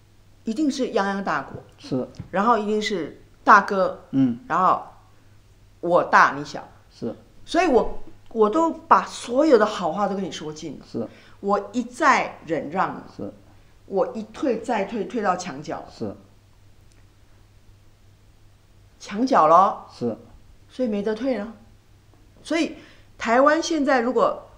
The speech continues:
Speaker 1: 弄到最后，我用一句可能很多人会觉得
Speaker 2: 嗯。
Speaker 1: 不适当的比喻啦，
Speaker 2: 嗯。
Speaker 1: 图穷匕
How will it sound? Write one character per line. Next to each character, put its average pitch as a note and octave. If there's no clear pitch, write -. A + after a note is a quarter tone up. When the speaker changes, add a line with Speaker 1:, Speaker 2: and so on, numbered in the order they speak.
Speaker 1:
弄 D4+
到 A3+
最 A3+
后， -
我 A#3
用 D#4
一 B3
句 A#3+
可 A3
能 D3+
很 D3+
多 F#3+
人 F3+
会 F3+
觉 E3+
得 D3
Speaker 2:
嗯。 G2+
Speaker 1:
不 F#3
适 C4
当 F#3+
的 C#3
比 -
喻 C#3
啦， B2
Speaker 2:
嗯。 G2+
Speaker 1:
图 G3+
穷 D#3+
匕 -